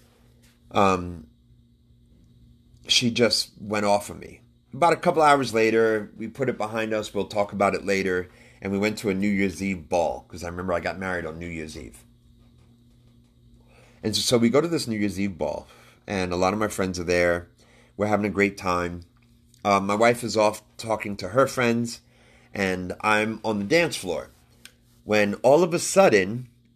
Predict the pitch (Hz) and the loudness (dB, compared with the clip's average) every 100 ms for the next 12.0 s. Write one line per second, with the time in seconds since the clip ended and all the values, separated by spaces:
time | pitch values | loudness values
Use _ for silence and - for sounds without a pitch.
0 | _ _ _ _ - - _ _ - 131 | _ _ _ _ -20 -20 _ _ 0 2
1 | 107 113 117 127 107 107 143 110 95 110 | 4 2 2 0 0 2 0 0 0 0
2 | - 117 104 95 107 131 127 95 - 110 | 2 0 2 0 2 0 0 -6 -6 -10
3 | 95 92 123 131 127 - _ _ _ _ | -8 -2 2 2 0 -10 _ _ _ _
4 | _ - 110 104 98 98 107 107 120 127 | _ -6 -2 0 -2 -2 -2 2 2 2
5 | 147 151 151 127 101 117 156 165 113 95 | 0 2 2 2 -2 -2 -2 -2 2 2
6 | 90 85 92 85 - _ _ _ _ _ | 2 0 -2 -2 -6 _ _ _ _ _
7 | 117 104 135 185 170 127 - - 196 165 | -6 0 2 2 2 0 -2 -2 2 2
8 | 95 95 104 - - _ _ _ 113 101 | 0 -4 -8 -10 -12 _ _ _ -10 -4
9 | 139 131 - - 120 127 80 80 - _ | -4 -4 -4 -6 -2 -2 -2 -6 -16 _
10 | _ _ _ _ _ _ _ _ _ - | _ _ _ _ _ _ _ _ _ -2
11 | 107 - 120 107 98 107 101 95 90 87 | -2 2 4 4 2 -2 -2 -2 -6 -12